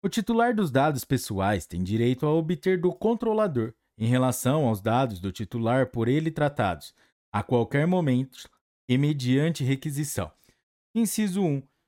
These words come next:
confirmação da existência de tratamento. Inciso dois, acesso aos dados. Inciso três, correção de dados incompletos, inexatos ou desatualizados. Inciso quatro,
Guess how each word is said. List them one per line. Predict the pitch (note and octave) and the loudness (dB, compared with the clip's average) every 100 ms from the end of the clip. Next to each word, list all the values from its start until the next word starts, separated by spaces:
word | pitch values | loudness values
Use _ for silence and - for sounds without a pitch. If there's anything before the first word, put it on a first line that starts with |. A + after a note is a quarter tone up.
| _ _ - | _ _ -2
confirmação | C3 C#3+ C#3 B2 - C#3 D3+ C#3 | 0 2 2 2 0 0 0 0
da | G#2 | 0
existência | F#2+ G#2+ - F#3 F#3+ G3 | -2 -6 -4 -2 0 0
de | E3+ | -2
tratamento. | E3 D#3+ E3 A#2+ F2+ _ _ _ - | 0 -2 0 -2 -4 _ _ _ -8
Inciso | D#3 F3 E3+ | -4 -2 0
dois, | D3 A#2 G2+ - _ | 2 2 0 -8 _
acesso | B2 A2+ - D#3+ E3 E3 | -4 -2 0 0 2 0
aos | C#3+ | 0
dados. | A2+ E2 - - _ | -2 -4 -10 -20 _
Inciso | D#3 F3 E3+ | -8 -4 -4
três, | E3 C3+ A#2+ - - _ _ | -2 0 0 -2 -14 _ _
correção | A2+ C3 B2 C#3 D3 | 0 0 2 0 0
de | C3+ F#2+ | 0 -2
dados | A2 C#3 B2+ C3 | -2 -2 -2 -4
incompletos, | F3 F3+ C#3 G#2 G2+ - _ - | -2 -4 -2 -4 -6 -12 _ -6
inexatos | C#3 D3 C#3 E3 F3+ D3+ B2 | -2 0 2 2 0 -4 -2
ou | D#3+ | -2
desatualizados. | D3+ C3+ D#3 D3 D#3 D3+ G#2+ F#2 - - _ _ | -2 -4 -4 -2 -4 -4 -6 -8 -12 -20 _ _
Inciso | A2 - C3 C#3+ | -8 -4 -4 -2
quatro, | A#2+ A2 G#2+ | 2 2 0